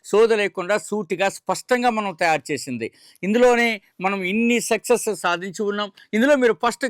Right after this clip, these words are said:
గమనిస్తారు మిత్రులారా, ఈ, ఈ కొ-, ఈ బుక్స్ మీరు కానీ చూస్తే, ఇందులో ఉన్నటువంటి ఇన్ఫర్మేషన్ రెండు రకాలుగా కూడా మార్చాం. ఒకటి టెస్ట్ సిరీస్, టాపిక్ వైజ్ టెస్ట్ సిరీస్ లెక్క మార్చారు.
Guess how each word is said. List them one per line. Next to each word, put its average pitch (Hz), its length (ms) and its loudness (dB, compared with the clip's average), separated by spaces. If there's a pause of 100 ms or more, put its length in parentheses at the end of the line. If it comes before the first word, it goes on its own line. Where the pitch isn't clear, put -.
(120)
గమనిస్తారు 240 500 0
మిత్రులారా, 208 400 -2
ఈ, 202 300 -6
ఈ 185 120 -8
కొ-, - 240 -8
ఈ 196 100 -4
బుక్స్ 190 360 -8
మీరు 262 240 2
కానీ 180 200 -2 (120)
చూస్తే, 156 360 -10 (240)
ఇందులో 240 260 4
ఉన్నటువంటి 233 500 -2
ఇన్ఫర్మేషన్ 208 680 -2
రెండు 214 260 0
రకాలుగా 240 420 2
కూడా 202 200 0
మార్చాం. 165 440 -4 (280)
ఒకటి 240 560 -2 (100)
టెస్ట్ 233 340 0
సిరీస్, 214 480 -2
టాపిక్ 220 480 0
వైజ్ 202 300 -2
టెస్ట్ 131 220 -8
సిరీస్ 196 300 -4
లెక్క 208 200 -6
మార్చారు. 214 420 -4